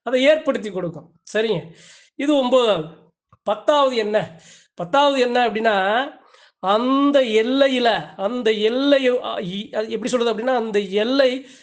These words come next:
மீண்ட வரலாறு, அந்த எல்லை பறிகொடுத்தது, அந்த எல்லை பறிபோனது, தெய்வம் பட்ட வலி, குலமக்கள் பட்ட வலி, அந்த தெய்வத்தோட நிலை, இனி வர்ற காலங்கள்ல தெய்வம் எப்படி இருக்கு அப்படிங்கிற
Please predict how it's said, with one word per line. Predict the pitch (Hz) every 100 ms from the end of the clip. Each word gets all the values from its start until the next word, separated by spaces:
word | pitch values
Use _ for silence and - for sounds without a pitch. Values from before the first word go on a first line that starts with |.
| _
மீண்ட | 196 196 262 294 302 277
வரலாறு, | 214 226 226 214 190 170 170 _
அந்த | 180 208 214 190
எல்லை | 185 190 233 269 254 214 - _ _ -
பறிகொடுத்தது, | 202 277 240 233 247 220 190 170
அந்த | 170 202 196
எல்லை | 196 254 262 185 170
பறிபோனது, | 196 233 233 240 233 196 - - _ -
தெய்வம் | 214 254 226 226 175
பட்ட | 202 202 - 254
வலி, | 202 208 196 165
குலமக்கள் | - 208 240 220 208 202 190
பட்ட | 180 190 - 233
வலி, | 190 196 180 - - -
அந்த | - 196 208
தெய்வத்தோட | 185 220 269 254 - 220 208 185
நிலை, | 170 175 196 240 226 160 - _
இனி | 180 220
வர்ற | 240 254 269
காலங்கள்ல | 226 240 240 233 226 208
தெய்வம் | 190 233 220 185
எப்படி | 170 202 202
இருக்கு | 196 202 - 220
அப்படிங்கிற | 185 165 185 175